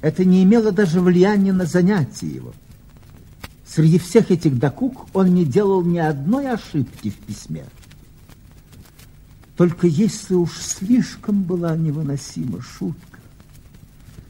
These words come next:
когда толкали его под руку, мешая заниматься своим делом, он произносил:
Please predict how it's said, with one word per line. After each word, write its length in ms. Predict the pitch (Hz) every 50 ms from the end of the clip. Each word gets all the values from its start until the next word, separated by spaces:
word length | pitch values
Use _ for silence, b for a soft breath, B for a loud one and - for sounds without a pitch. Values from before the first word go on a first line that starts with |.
| - - - - - - - - - - - -
когда 320 | - 165 147 131 147 160
толкали 580 | 156 - 160 156 151 - - 190 196 180 175 180
его 220 | 175 170 156 165
под 480 | 156 - - - 170 170 160 135 113 123
руку, 300 | 113 113 - - - 117
мешая 480 | 113 117 120 - - 151 135 120 113
заниматься 760 | 107 98 110 117 117 117 113 143 143 127 120 - - - 87 85
своим 480 | - - - - 85 87 85 82 87
делом, 460 | 92 113 185 202 170 127 - - - - - - - -
он 180 | 123 127 127
произносил: 840 | 123 - - 120 113 107 107 - 107 104 104 - - - - - -